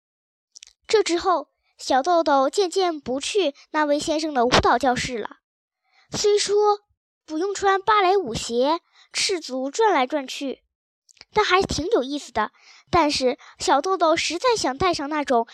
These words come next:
闪闪发亮的小王冠。分别的时候，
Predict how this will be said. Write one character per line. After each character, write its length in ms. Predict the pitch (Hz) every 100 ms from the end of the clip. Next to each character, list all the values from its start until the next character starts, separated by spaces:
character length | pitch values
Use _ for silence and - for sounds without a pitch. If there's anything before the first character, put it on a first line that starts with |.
| -
闪 240 | - 285 339
闪 200 | 339 269
发 160 | 349
亮 140 | 370 349
的 100 | 277
小 180 | 262
王 180 | 214 202
冠。 220 | 277 359 - _ _ _ _ _ _ _ _ _ _ _ _ _ _ 381 _ _ _ _ _ _ - _ _
分 260 | - 440 453
别 160 | 262 220
的 100 | -
时 180 | 233
候， 260 | 254 240